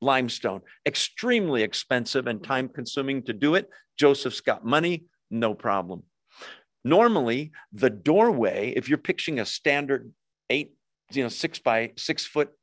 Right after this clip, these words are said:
eight inch doorway, wrong. The doorway would be very low. I love this, by the way. Three feet, three and a half feet tall, little round doorway, maybe, maybe square.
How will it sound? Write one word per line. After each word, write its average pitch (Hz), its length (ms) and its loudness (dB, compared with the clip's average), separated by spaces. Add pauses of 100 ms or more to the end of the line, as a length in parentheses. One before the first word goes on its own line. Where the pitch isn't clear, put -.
(200)
eight 131 160 2
inch 135 340 -4
doorway, 139 460 2 (200)
wrong. 110 440 0 (340)
The 127 80 2
doorway 160 380 6
would 131 180 0
be 117 80 0
very 123 380 4
low. 113 360 -4 (960)
I 110 80 2
love 104 300 -4
this, - 200 -12
by - 160 -16
the - 80 -18
way. - 200 -20 (680)
Three 190 220 4
feet, 175 560 -6 (400)
three 160 160 -6
and 156 80 -4
a 147 60 -4
half 147 180 0
feet 156 340 -2
tall, 139 540 -4 (200)
little 165 200 2
round 135 400 2
doorway, 117 640 -2 (540)
maybe, 127 320 0
maybe 202 260 0
square. 123 580 0